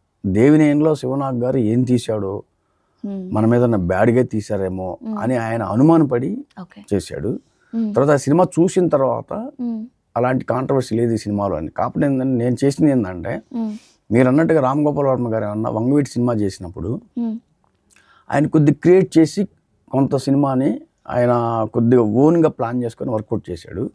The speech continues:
Speaker 2: ఓకే.
Speaker 1: నేనేందంటే మూర్ఖంగా ఏం చేస్తానంటే రియల్ సబ్జెక్ట్ తీసుకున్నాను అనమాట.
Speaker 2: ఓకే, ఉన్నది
Speaker 1: అంటే
Speaker 2: ఉన్నట్టు మీరు
Speaker 1: జరిగింది.
Speaker 2: చూపించాలి.
Speaker 1: ఆ, జరిగింది తీసుకున్నాను అనమాట నేను. ఉన్నది ఉన్నట్టు చూపించాలండి.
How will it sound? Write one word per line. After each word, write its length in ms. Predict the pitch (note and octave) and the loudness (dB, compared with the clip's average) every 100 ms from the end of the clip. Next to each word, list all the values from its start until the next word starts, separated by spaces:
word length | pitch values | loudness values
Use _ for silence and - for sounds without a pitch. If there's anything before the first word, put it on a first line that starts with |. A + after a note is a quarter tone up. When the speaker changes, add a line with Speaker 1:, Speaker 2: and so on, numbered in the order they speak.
| - | -14
Speaker 2:
ఓకే. 260 | G#3 - G3 C#4 | -16 -14 -14 -6
Speaker 1:
నేనేందంటే 500 | - C#3+ F3 F#3 F3+ | 2 4 6 4 2
మూర్ఖంగా 540 | F3+ D3 E3+ E3+ F3 D3+ | 2 2 2 0 -2 0
ఏం 160 | D3 | 0
చేస్తానంటే 600 | C#3 B2 B2 A#2 A#2 D#3 D#3+ A#2 | -2 -4 -8 -8 -6 -4 -2 0
రియల్ 380 | C#3 G3+ A3 G3+ - _ _ _ | 4 6 6 4 -2 _ _ _
సబ్జెక్ట్ 400 | - A#2 C3 A#2+ | -4 -2 -2 -4
తీసుకున్నాను 400 | G#2 - - D2+ | -10 -14 -20 -20
అనమాట. 400 | - _ _ - | -20 _ _ -16
Speaker 2:
ఓకే, 220 | G3 - - | -16 -12 -4
ఉన్నది 220 | A#3+ C4+ | 0 4
Speaker 1:
అంటే 20 | |
Speaker 2:
ఉన్నట్టు 260 | C3 - G#2+ | 4 4 6
మీరు 120 | C#3+ | 6
Speaker 1:
జరిగింది. 260 | E3+ E3+ A2 | 6 6 4
Speaker 2:
చూపించాలి. 440 | G#2 G#2 F2 - | 0 -6 -8 -2
Speaker 1:
ఆ, 220 | A#2+ A#2+ G#2 | 2 2 2
జరిగింది 500 | G2+ C#3+ E3 F3 D#3 | 4 6 6 4 2
తీసుకున్నాను 500 | B2+ A2 - F#2+ E2+ | -4 -6 -10 -16 -16
అనమాట 200 | - - | -20 -20
నేను. 120 | - | -14
ఉన్నది 260 | G2 C#3 C3+ | -8 -6 -4
ఉన్నట్టు 260 | C#3+ - | -4 -4
చూపించాలండి. 680 | C#3+ C#3 B2+ - G#2 D#2 - | -4 -4 -4 -4 -6 -6 -14